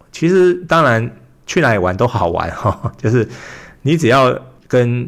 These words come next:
对的人在一起都好玩啊。就是说现在我，呃，小孩跟我们出去玩，然后他的朋友，我们跟他们的，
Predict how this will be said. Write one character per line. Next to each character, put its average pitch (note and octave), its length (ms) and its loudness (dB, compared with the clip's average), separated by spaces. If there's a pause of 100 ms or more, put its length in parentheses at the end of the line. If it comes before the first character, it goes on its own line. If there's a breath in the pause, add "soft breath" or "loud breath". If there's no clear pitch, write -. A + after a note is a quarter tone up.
(120)
对 D3 180 4
的 F#2 120 -2
人 E2+ 360 -6
在 G#2 220 0
一 G#2 80 0
起 - 300 -10 (100)
都 C#3+ 120 -2
好 G2+ 180 0
玩 E2 240 -2
啊。 E2 120 -4
就 G2+ 60 -2
是 A#2 40 2
说 B2+ 120 2
现 C3+ 120 0
在 C3 120 4
我， G#2 200 2 (640 loud breath)
呃， F#2+ 200 0
小 F2+ 240 0
孩 F2+ 440 0 (340)
跟 G#2+ 140 0
我 G#2 60 0
们 E2+ 240 -4
出 G#2+ 140 -2
去 A2 120 4
玩， E2+ 340 -2
然 F2 100 -2
后 G2+ 180 2
他 G#2 200 -2
的 G2+ 140 -2
朋 F2 240 -2
友， E2 260 0
我 E2+ 100 -2
们 F2+ 120 -4
跟 G2+ 180 -2
他 G#2 160 -2
们 F#2 180 -4
的， E2+ 300 -2